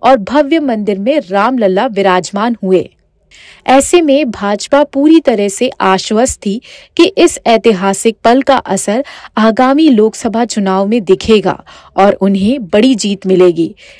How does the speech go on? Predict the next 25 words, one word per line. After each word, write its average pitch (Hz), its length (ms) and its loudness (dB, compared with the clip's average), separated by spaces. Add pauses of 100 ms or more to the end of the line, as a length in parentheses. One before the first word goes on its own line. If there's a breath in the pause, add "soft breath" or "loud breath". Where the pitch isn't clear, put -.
लेकिन 208 520 2
नतीजे 220 420 -2
कुछ - 380 -4
और 220 220 4
ही 262 160 2
कहानी 196 480 -2
बयां 185 320 2
कर 190 200 0
रहे 214 240 0 (100)
थे। - 200 -8 (560 loud breath)
रामनगरी 240 680 2
अयोध्या 208 600 0
की 240 200 -2
फैजाबाद 196 760 0
लोकसभा 190 560 -2
सीट 240 400 -2
पर 208 180 0 (340 loud breath)
भारतीय 285 500 2
जनता 214 380 -2
पार्टी 202 420 -2
को 262 240 0
समाजवादी 208 840 -2
पार्टी 196 400 -2
के 233 160 -2
हाथों 196 440 0